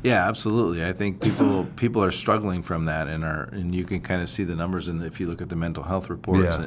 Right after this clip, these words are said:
Speaker 1: and some
Speaker 2: yeah,
Speaker 1: of that. So I,
Speaker 2: yeah.
Speaker 1: this, this lockdown or working from home has been good and bad.
Speaker 2: Yeah. Okay, so I'm a leader. I have a team.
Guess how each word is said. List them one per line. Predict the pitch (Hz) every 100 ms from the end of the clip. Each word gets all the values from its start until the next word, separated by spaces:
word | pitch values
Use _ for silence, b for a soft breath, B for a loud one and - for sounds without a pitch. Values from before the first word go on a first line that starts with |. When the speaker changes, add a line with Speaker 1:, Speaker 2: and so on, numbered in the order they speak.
| 82
Speaker 1:
and | 80
some | 80
Speaker 2:
yeah, |
Speaker 1:
of | 78
that. | 82 67
So | -
I, | 82
Speaker 2:
yeah. | 85 90 B B
Speaker 1:
this, | - 110 - -
this | 82 95 - - - -
lockdown | 101 101 - - 85 85 85
or | 78 87 85
working | 90 95 95
from | 78 85
home | 85 95 92
has | 87 82
been | 85 85 82
good | 80 87 80
and | 85 82
bad. | 73 - 120 123 - 90
Speaker 2:
Yeah. | 85 80 - B B B -
Okay, | 104 117 92
so | - 123 107 98 - - - - -
I'm | 113 139
a |
leader. | 127 117 104 98 107 - -
I | 98
have | 107 101
a | 101
team. | - 135 101 95 113